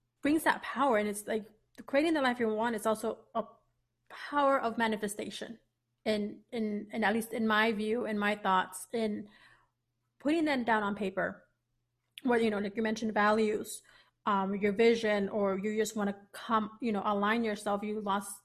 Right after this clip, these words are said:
alignment in somewhere along your journey, and you're like, "Okay, now you're lost." Coming back and grounding yourself and like, "Okay, what do I need to do to get back and on path to achieve what it is, my next goal?" Or,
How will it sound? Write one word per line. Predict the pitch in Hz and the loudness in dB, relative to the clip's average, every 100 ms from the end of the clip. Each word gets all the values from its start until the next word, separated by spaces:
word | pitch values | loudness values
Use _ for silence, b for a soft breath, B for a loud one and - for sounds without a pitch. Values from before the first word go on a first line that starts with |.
| _ - | _ -6
alignment | 214 214 254 226 220 | -2 0 0 -2 -2
in | 214 208 202 | -2 -2 -2
somewhere | 214 202 202 | -2 -2 0
along | 202 202 202 | 0 0 -2
your | 190 | -4
journey, | 202 240 233 220 214 b b - | -2 0 0 -2 -4 b b -8
and | - 214 214 | 0 0 2
you're | 202 | -2
like, | - | -2
"Okay, | 220 214 262 220 | -4 -2 0 0
now | 214 | 0
you're | 247 233 | 0 0
lost." | 214 214 180 - - - _ - | 2 2 0 -6 -16 -18 _ -10
Coming | - 220 220 | -2 0 0
back | 202 202 208 | 0 -2 -2
and | 208 | -4
grounding | 202 190 220 220 | -2 -2 -2 -2
yourself | 196 196 196 196 | -4 -4 -4 -4
and | 196 | -6
like, | 190 | -4
"Okay, | 214 214 196 | -6 -4 -6
what | 214 208 | -2 -2
do | 226 | -2
I | 233 | -2
need | 214 | -4
to | 214 | -4
do | 196 220 208 | -2 0 0
to | 202 | -2
get | 196 196 - | -4 -4 0
back | 202 202 - b b b _ 226 | 0 -2 -14 b b b _ -6
and | 202 | -2
on | 202 | -2
path | 196 220 226 202 214 - _ _ | 0 2 4 4 -2 -10 _ _
to | - 208 - - | -4 -4 -4 -12
achieve | 208 - 247 226 220 | -10 -2 0 0 0
what | 208 | -2
it | 202 208 | 0 0
is, | 208 196 - - _ - | -2 -4 -10 -18 _ -6
my | 202 | -2
next | 196 196 - | 0 -2 -2
goal?" | 226 220 196 180 | 2 4 4 2
Or, | 196 190 180 | 0 0 0